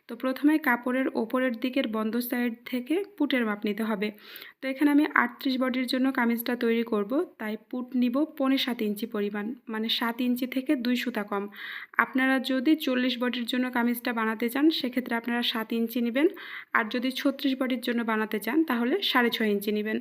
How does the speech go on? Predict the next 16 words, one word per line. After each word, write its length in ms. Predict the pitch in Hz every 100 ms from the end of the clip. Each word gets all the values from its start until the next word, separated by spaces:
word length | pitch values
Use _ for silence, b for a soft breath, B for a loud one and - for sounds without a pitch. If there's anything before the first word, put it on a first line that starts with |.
| - B B
এরপর 280 | 269 262 285
আমি 180 | 285 320
পুটের 360 | 311 277 277 254
জন্য 200 | 269 269
যতটুকু 480 | 254 254 269 254 277
মাপ 200 | 285 254 262
নিয়েছিলাম, 500 | 233 220 220 233 277 339 -
ঠিক 180 | 302 294
সেই 220 | - 254
মাপ 200 | 247 247
অনুযায়ী 400 | 247 254 240 254 311 -
আর্মহোলের 440 | 226 233 240 247 240
এইখানে 280 | 240 254 269
দাগ 160 | 233 214
কেটে 200 | 214 214
নিচ্ছি। 400 | 220 214 -